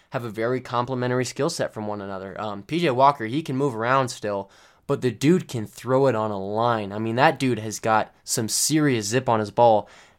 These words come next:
Meanwhile, Cam Newton brings you the huge physical presence where he's that,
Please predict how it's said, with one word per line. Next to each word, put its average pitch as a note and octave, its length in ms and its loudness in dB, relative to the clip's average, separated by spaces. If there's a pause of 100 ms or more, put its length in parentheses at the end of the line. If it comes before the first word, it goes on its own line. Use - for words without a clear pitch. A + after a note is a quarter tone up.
Meanwhile, C3+ 400 6
Cam C#3 280 -2
Newton C3 340 0
brings A#2+ 320 -2
you A#2 80 -6
the G#2+ 120 -2
huge D#3 680 -2 (120)
physical D#3+ 500 -2
presence B2 460 -2
where B2 100 -2
he's C3+ 300 -2
that, B2+ 260 2